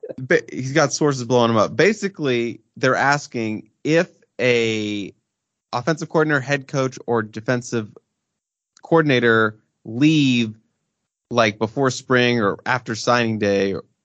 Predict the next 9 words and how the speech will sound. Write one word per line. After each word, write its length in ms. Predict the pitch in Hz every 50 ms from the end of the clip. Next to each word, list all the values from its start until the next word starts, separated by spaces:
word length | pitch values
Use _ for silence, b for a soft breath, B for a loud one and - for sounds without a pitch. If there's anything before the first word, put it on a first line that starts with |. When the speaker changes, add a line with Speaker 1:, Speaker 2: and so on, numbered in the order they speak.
| _
Speaker 2:
or 80 | - 104
in 100 | 107 101
February, 760 | - 135 131 120 113 101 98 98 92 92 92 92 98 98 - _ _ _ _ _
should 440 | _ - - - - 160 160 160 139 139
the 80 | 127
transfers 720 | 107 - - - 151 143 147 147 139 - - 117 110 107 104
be 180 | 104 - 123 123
allowed 500 | 120 113 113 110 110 107 107 104 107 _
to 680 | - - - 120 110 104 101 101 98 98 98 98 95